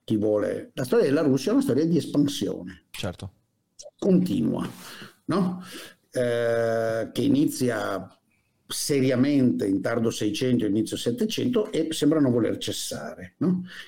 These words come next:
Speaker 1: I vari stan, eh, loro li considerano come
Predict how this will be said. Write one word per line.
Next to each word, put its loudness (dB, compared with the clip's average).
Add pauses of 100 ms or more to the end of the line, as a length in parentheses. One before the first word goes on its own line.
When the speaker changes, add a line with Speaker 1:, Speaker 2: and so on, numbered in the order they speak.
Speaker 1:
I 4
vari 2
stan, 0
eh, -4
loro 2
li 2
considerano 2
come 4